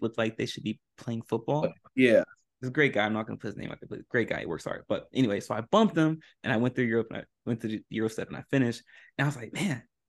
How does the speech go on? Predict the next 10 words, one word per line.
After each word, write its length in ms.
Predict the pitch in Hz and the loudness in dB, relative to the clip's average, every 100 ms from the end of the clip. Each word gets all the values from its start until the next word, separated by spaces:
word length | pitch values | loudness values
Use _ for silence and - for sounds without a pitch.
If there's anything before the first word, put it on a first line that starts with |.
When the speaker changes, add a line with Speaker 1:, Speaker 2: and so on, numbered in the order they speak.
| _ _ - | _ _ -16
Speaker 1:
I 120 | 151 | -14
feel 360 | 147 - 247 151 | -12 -8 -8 -8
really 400 | 104 107 110 151 165 | -8 -10 -8 -10 -8
good. 540 | - 392 480 202 101 - _ _ | -6 -4 -2 -2 -4 -10 _ _
I 120 | - - | -6 0
feel 280 | - 320 | 4 4
Speaker 2:
<laughs> 0 | |
Speaker 1:
really 600 | 202 139 165 185 240 247 247 | 4 6 6 6 6 4 0
strong." 480 | - - 392 349 - 233 - | -8 0 4 4 2 -2 2
<laughs> 180 | 208 | 2